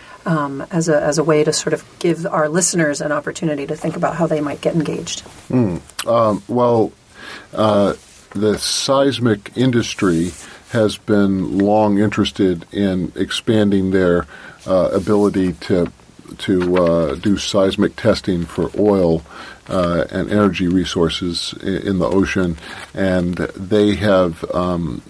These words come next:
Speaker 2: been able to get the attention of a congressman who's put forth a bill that would, would change the Marine Mammal Protection Act,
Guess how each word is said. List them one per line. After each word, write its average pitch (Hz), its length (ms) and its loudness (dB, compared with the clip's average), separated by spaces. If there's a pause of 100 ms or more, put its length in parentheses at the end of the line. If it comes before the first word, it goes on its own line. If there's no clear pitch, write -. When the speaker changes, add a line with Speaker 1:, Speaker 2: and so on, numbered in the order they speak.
(220)
Speaker 2:
been 110 140 0
able 104 220 4
to - 220 -2
get 98 260 0
the 92 100 2
attention 101 400 0
of 87 80 0
a 87 60 0
congressman 98 640 0
who's 85 180 -2
put - 240 -2
forth 98 320 0
a 90 60 2
bill 85 540 2 (420)
that 95 220 4
would, 90 560 2
would 92 280 0
change 107 580 2
the 92 60 2
Marine 92 300 4
Mammal 90 300 4
Protection 92 640 -2
Act, 78 400 0